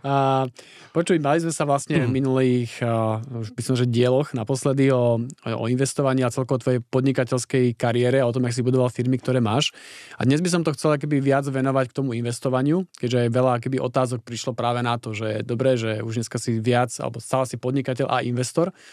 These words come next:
Speaker 1: tak poďme k tomu investovaniu a začneme tak úplne, že od začiatku. Ja som nazval tento diel, že, že investovanie pre začiatočníkov a trošku sa pozrieme na tvoje začiatky v investovaní a tvoju akoby úvodnú kariéru. Začnem úplne jednoduchou otázkou.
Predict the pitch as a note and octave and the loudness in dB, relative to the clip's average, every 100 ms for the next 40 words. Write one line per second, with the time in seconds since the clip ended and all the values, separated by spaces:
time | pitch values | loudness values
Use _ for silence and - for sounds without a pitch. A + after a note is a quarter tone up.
0 | - - B2 C#3+ D3+ E3 B2 B2 - C#3+ | -20 -10 -2 0 2 2 2 0 0 0
1 | C#3+ D#3 E3 B2 C3+ F3+ D#3 C#3 C3 D3+ | 2 2 2 0 0 0 0 0 0 2
2 | C#3+ C3+ B2+ B2+ C3+ B2+ D3 C#3 C3+ C#3 | 2 2 0 0 -2 0 0 2 2 2
3 | C#3 C3+ C3 B2+ C3 C3 B2 - - - | 0 -2 0 2 2 2 -2 -6 -20 -20
4 | - - B2 C3 D3 D3+ D#3+ - D3 C#3+ | -20 -10 -4 -2 2 0 0 0 0 0
5 | C3 C3 B2+ B2 - B2 A#2 - B2+ - | -2 -2 -2 -2 -2 -4 -4 -4 -4 0
6 | C#3 F#3+ F#3 _ B2+ A2+ - _ - C3 | 2 2 -2 _ -8 -8 -12 _ -6 -4
7 | C3 D#3 C3+ B2+ C3+ C3+ B2+ A#2 C3 C#3+ | -4 -4 -4 -2 0 2 2 0 2 2
8 | B2+ B2 A#2 C3 - A#2+ A#2+ A#2+ C#3 C3+ | 2 -2 -4 -6 -4 -4 -4 -4 -2 0
9 | C3+ C#3+ C#3+ B2 B2+ B2 A#2 A2 B2 A#2 | 2 2 2 0 0 0 0 0 0 0
10 | A2+ B2 A#2 A2 A2+ A#2 B2 - - - | 0 -2 -2 -2 -2 -4 -6 -10 -20 -10
11 | - C#3+ E3 D3 E3 D3+ - _ _ _ | -4 -2 -2 -2 -2 -2 -4 _ _ _
12 | - C#3+ D#3 D3 D3+ B2 C3 - D3+ D#3+ | -2 0 2 2 0 2 0 0 0 0